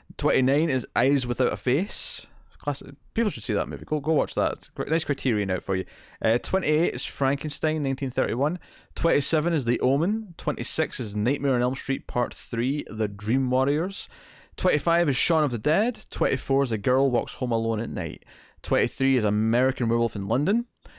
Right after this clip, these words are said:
Twenty-two is Black Christmas. Twenty-one is Scream. Twenty is The Mist.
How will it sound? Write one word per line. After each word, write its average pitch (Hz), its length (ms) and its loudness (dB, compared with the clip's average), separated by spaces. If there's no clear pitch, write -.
Twenty-two 131 460 0
is 113 100 0
Black 117 380 -2
Christmas. - 720 -2
Twenty-one 117 540 0
is - 180 -6
Scream. 131 600 0
Twenty 165 480 0
is 107 240 -6
The 98 100 -6
Mist. 98 640 -4